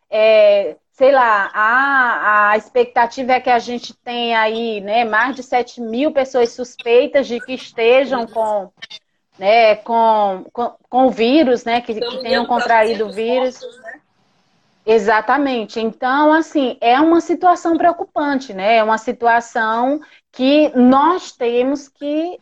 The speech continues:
Speaker 1: é, nos preparar pra enfrentar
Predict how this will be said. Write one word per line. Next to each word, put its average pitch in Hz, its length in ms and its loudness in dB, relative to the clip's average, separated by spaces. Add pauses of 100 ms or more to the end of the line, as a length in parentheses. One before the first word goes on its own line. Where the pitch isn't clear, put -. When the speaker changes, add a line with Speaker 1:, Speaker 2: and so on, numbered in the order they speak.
Speaker 1:
é, 220 680 4 (140)
nos 311 360 4
preparar 277 880 2
pra 269 220 0
enfrentar 277 920 -2